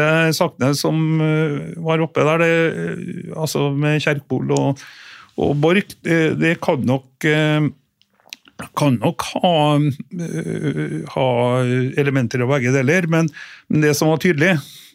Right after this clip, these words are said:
eh, er jo det at det er, eh, ganske omfattende avskrift av tekst, uten markering på sitat, og, eh, også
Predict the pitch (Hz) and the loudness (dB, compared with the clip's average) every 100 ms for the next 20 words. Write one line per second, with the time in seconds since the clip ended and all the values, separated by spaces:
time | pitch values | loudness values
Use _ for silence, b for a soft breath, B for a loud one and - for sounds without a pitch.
0 | 180 170 160 156 170 107 110 139 123 127 | -2 0 2 2 0 2 0 2 2 0
1 | 123 - 131 - 135 135 135 123 120 127 | -2 -4 -4 0 0 2 2 2 2 -2
2 | B B B B B B - - 78 - | B B B B B B -6 -4 -2 -2
3 | - 156 151 156 160 160 143 - 143 101 | -4 -6 -8 -8 -8 -4 -2 0 0 -2
4 | - 92 - 135 143 B B _ B B | -4 -8 -4 -4 -4 B B _ B B
5 | B - 143 127 - 120 131 - 127 156 | B 0 2 2 -2 0 -2 -2 -2 0
6 | 160 - - - B B B - 170 165 | -2 -6 -8 -16 B B B -4 -2 0
7 | - 117 131 131 110 113 143 135 143 160 | 0 0 0 0 0 0 -2 -2 0 0
8 | 202 - 139 143 143 143 b b b b | 0 -4 0 2 2 -2 b b b b
9 | b - 247 151 - - - 120 - - | b -8 -4 -2 -2 -6 -4 -4 -4 -2
10 | 113 127 | 0 0